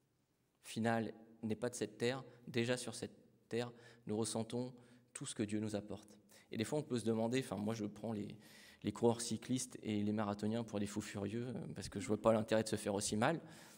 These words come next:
Mais les spécialistes, euh, du sport vous diront qu'ils, ils ont aussi l'endorphine qui est sécrétée par le corps lorsque le, le sportif accomplit son effort. Et nous aussi, nous avons une sorte d'endorphine, mais encore mieux, qui s'appelle le Saint-Esprit.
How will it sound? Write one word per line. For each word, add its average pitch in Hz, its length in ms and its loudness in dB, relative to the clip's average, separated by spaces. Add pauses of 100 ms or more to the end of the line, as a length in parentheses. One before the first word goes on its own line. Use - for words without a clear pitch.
(440)
Mais 113 80 4
les 117 80 8
spécialistes, 139 640 2
euh, 104 240 2
du 104 120 -2
sport 151 200 -4
vous 123 120 -4
diront 113 240 2
qu'ils, 113 360 0
ils 110 180 2
ont 143 80 4
aussi 147 220 2
l'endorphine 127 560 2
qui 131 100 -6
est - 40 -2
sécrétée 123 380 -2
par 110 180 -4
le 104 80 2
corps 135 360 -2 (280)
lorsque - 300 -6
le, 107 340 0
le 113 120 -6
sportif - 600 -6 (480)
accomplit 131 400 4
son 120 200 6
effort. 101 340 0 (1500)
Et 113 80 8
nous 135 100 12
aussi, 156 220 8
nous 160 140 8
avons 131 160 10
une 127 100 8
sorte 147 220 2
d'endorphine, 120 540 6 (1080)
mais 107 120 0
encore 101 260 -2
mieux, 104 220 -2 (100)
qui - 60 -8
s'appelle 107 260 -2
le 104 60 0
Saint-Esprit. - 540 -6